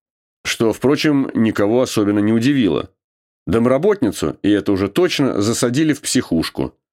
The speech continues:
То ли она болтала лишнее, то ли и в самом деле потребовалось лечение. Здесь тоже никакой ясности не было. Редакцию «Красной зари» ни с того ни с сего наполовину разогнали.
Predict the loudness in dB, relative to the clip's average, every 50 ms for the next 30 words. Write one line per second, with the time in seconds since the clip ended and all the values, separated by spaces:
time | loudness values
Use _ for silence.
0 | _ _ _ _ 0 2 2 2 2 2 2 2 2 0 0 0 0 0 2 2
1 | 2 2 0 0 0 0 0 0 0 0 0 0 0 2 2 2 2 0 0 0
2 | 0 2 2 2 0 0 0 0 0 0 -2 -2 0 0 -2 0 0 -2 -2 -2
3 | -2 -2 -2 -2 0 0 0 0 0 -2 -4 -8 _ _ _ _ _ _ _ _
4 | -2 0 0 0 -2 -2 -2 -2 0 0 0 -2 -2 -2 -2 -2 0 2 2 2
5 | 2 0 -2 0 -2 -4 -4 -4 -4 -2 -2 -2 -2 -2 -4 -6 -6 -6 -10 -14
6 | _ _ _ _ _ _ _ _ _ _ _ _ _ _ _ _ _ _ _ _
7 | _ _ _ -2 -2 0 0 0 -2 -2 -2 -2 -2 -2 0 0 0 0 0 0
8 | 0 0 0 2 2 2 2 2 2 2 2 2 0 -2 -6 _ _ _ _ _
9 | _ _ 0 0 0 0 -2 -2 0 0 2 2 4 4 2 2 0 -2 -2 0
10 | 0 2 2 2 0 0 -2 0 0 2 2 2 2 2 2 2 2 2 2 2
11 | 2 2 2 2 2 2 2 0 -2 -4 -6